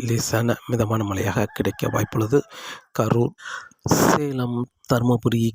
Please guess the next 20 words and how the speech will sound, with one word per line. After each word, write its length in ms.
கிருஷ்ணகிரி, 580
திருப்பத்தூர், 640
வேலூர், 520
ராணிப்பேட்டை, 720
கள்ளக்குறிச்சி 640
இந்த 220
இடங்களுக்கெல்லாம் 540
இன்று 300
ஒரு 180
பரவலான 600
மழைப்பொழிவு 540
ஓரிரு 300
இடங்களில் 440
கனமழையாகவும் 800
கிடைக்க 440
வாய்ப்புள்ளது. 500
சென்னை, 440
திருவள்ளூர், 600
தாம்பரம், 560
விழுப்புரம், 640